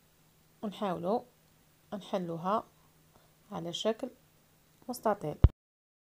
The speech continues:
بعد ما حلينا العجينة تاعنا، نقطعوها على شكل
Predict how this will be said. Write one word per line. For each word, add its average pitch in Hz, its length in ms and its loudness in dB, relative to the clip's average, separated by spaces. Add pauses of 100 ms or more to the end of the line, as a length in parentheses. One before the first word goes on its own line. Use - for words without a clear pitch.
(920)
بعد 214 140 4
ما 220 80 0
حلينا 220 380 2
العجينة 202 340 2
تاعنا، 180 540 0 (1120)
نقطعوها 190 800 2 (320)
على 190 280 0
شكل - 400 -4